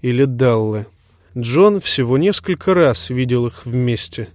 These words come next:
Сын Лили постарше, сын Даллы покрепче. Но посторонний глаз все равно не отличит одного от другого. «Лорд Сноу!»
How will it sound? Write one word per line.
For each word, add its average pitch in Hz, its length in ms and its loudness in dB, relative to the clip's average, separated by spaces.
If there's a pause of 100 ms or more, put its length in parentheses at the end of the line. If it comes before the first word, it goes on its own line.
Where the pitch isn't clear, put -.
(640)
Сын 196 380 2
Лили 185 260 2
постарше, 175 880 0 (380)
сын 185 420 0
Даллы 151 400 4
покрепче. 131 800 -2 (880)
Но 135 200 0
посторонний 185 760 2
глаз 160 440 4 (240)
все - 280 6
равно 175 340 6
не 135 120 2
отличит 127 600 -2 (320)
одного 127 480 2
от 127 140 0
другого. 135 560 0 (1600)
«Лорд 190 500 4
Сноу!» 190 800 2